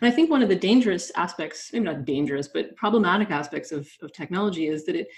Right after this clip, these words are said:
it does purport to fill a need that it cannot, right?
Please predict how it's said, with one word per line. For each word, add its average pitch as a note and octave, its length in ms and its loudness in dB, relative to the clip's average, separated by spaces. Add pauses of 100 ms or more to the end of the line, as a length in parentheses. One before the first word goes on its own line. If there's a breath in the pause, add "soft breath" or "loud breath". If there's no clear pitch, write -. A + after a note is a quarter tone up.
(260 loud breath)
it G3 240 0
does A3 380 4
purport - 500 -6
to F3+ 100 -20
fill F#3 300 -2
a E3 100 -2
need F3 280 0
that D#3 100 0
it D3 120 -2 (160)
cannot, F3 640 -2
right? E3+ 300 -2